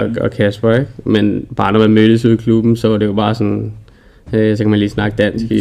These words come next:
Speaker 1: i
Speaker 2: præcis.
Speaker 1: et par minutter, og lige at snakke om, hvordan det går og sådan noget. Så det var super fedt.
Speaker 2: Altså, hvordan var sådan infrastrukturen i forhold til træning og sådan nogle ting? Øh, altså, fordi det ser meget professionelt ud. Altså, det virker,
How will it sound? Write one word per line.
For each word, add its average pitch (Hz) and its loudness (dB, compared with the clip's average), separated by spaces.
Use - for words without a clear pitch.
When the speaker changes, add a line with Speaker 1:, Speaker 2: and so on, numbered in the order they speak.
Speaker 1:
i - -2
Speaker 2:
præcis. 110 -2
Speaker 1:
et - -20
par 107 0
minutter, 107 2
og 110 0
lige 107 0
at 104 -4
snakke 104 0
om, 107 0
hvordan 104 0
det 104 -2
går 107 -2
og 110 -8
sådan - -8
noget. - -8
Så - -18
det - -6
var - -6
super - -8
fedt. - -8
Speaker 2:
Altså, 113 -8
hvordan 117 -2
var 120 -2
sådan 110 -2
infrastrukturen 113 -6
i 104 -8
forhold 104 -6
til 98 -10
træning 107 -6
og 98 -10
sådan 101 -10
nogle 98 -8
ting? 98 -10
Øh, 98 -8
altså, 104 -10
fordi 110 -8
det 110 -6
ser - -4
meget 101 -4
professionelt 113 -8
ud. 101 -8
Altså, 107 -12
det 107 -4
virker, 117 -2